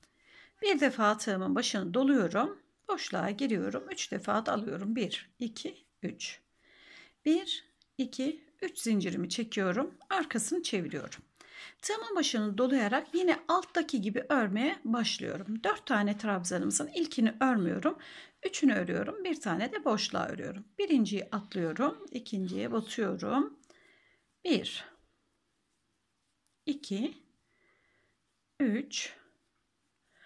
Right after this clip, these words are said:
Boşluk, yani aradaki bir zincir içerisine artışımı yaparak tekrar dört tane trabzanımı örüyorum.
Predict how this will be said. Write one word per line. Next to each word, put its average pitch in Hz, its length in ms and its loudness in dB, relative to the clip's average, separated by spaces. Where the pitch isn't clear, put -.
Boşluk, - 520 -2
yani 247 300 2
aradaki 254 500 2
bir 262 120 4
zincir 202 420 0
içerisine - 580 -4
artışımı 262 580 -2
yaparak 247 540 -2
tekrar 269 480 -2
dört 262 240 2
tane 208 280 -2
trabzanımı 247 640 4
örüyorum. 175 380 -4